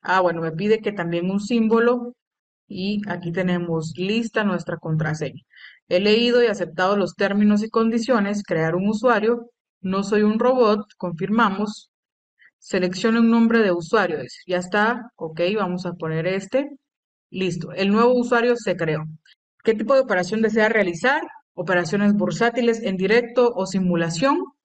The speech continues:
simulación. Todos ustedes que quieren en una cuenta demo, le dan simulación. Das clic donde dice pruébalo, país, el país en el que estás, y das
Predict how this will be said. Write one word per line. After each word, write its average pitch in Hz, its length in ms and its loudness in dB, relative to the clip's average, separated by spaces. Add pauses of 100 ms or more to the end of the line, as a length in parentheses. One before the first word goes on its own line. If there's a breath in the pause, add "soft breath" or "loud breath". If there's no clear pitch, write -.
(180)
simulación. 170 960 0
Todos 226 240 2
ustedes 208 360 0
que 180 140 -8
quieren 185 300 0
en 180 80 2
una 175 260 -2
cuenta 208 360 0
demo, 247 380 2
le 170 160 0
dan 170 260 0
simulación. 202 920 0 (180)
Das 160 320 -2
clic 202 200 -6
donde 196 260 0
dice 160 220 -2
pruébalo, 226 680 0 (180)
país, 196 420 0
el 196 140 -2
país 165 300 0
en 190 120 -4
el 160 140 -4
que 156 100 -4
estás, 240 460 0
y 233 420 -2
das 185 300 -2